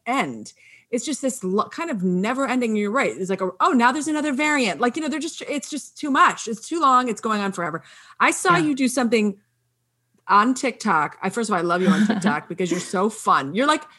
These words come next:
Speaker 1: you're like a s-, the anti-psychologist in some ways in this way.
Speaker 2: <laughs>
Speaker 1: Like, you are, like, s-,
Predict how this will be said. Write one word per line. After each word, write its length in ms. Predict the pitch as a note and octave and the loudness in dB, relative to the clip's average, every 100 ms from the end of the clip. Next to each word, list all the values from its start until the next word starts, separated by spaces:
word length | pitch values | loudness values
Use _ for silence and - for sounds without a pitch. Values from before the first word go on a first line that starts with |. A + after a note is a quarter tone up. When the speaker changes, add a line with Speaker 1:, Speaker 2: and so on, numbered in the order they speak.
| _ _ | _ _
Speaker 1:
you're 140 | B3+ | 0
like 140 | F#4+ B4 | 2 2
a 40 | |
s-, 160 | A4 - A3 | 0 -2 -6
the 220 | B3 A#3+ | -4 0
anti-psychologist 1200 | C#4 C#4+ C4+ A#3+ B3+ A3+ A#3 G#3 G3+ F#3 E3 E3 | 0 2 2 2 2 2 4 6 4 2 -2 -4
in 140 | G3+ G3 | -2 0
some 240 | G#3+ F#3+ | 2 4
ways 240 | F#3 F3+ | 4 2
in 80 | F#3+ | 0
this 160 | G3 D4+ | 4 4
way. 220 | F#3+ F#3+ | 6 2
Speaker 2:
<laughs> 60 | A#3 | 4
Speaker 1:
Like, 160 | G#3+ | 2
you 140 | A3 E4 | 2 2
are, 160 | A4 | 4
like, 140 | G#4 C4 | 4 4
s-, 160 | - | -2